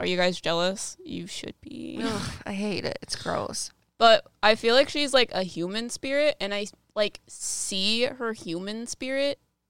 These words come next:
Speaker 1: as, like, this, this woman that had, like, dark brownish hair, but, like, really horrible things happened to her. So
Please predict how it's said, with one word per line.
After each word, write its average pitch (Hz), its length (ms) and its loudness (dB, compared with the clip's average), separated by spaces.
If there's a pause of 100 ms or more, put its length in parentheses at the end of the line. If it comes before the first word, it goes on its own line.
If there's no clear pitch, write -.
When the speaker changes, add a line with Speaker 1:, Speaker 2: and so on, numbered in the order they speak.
(380)
Speaker 1:
as, 196 320 2
like, 196 220 0
this, - 260 -6 (300)
this 208 220 -6
woman 185 400 -2
that 190 180 2
had, 175 580 2
like, 170 300 -4 (140)
dark 175 500 0 (160)
brownish 180 880 -2
hair, 214 520 -2 (840)
but, 208 120 8
like, 196 300 6 (380)
really 190 360 -2
horrible 196 380 0
things 185 340 -2
happened 220 360 -2
to 233 120 -4
her. 240 240 -4
So 180 400 0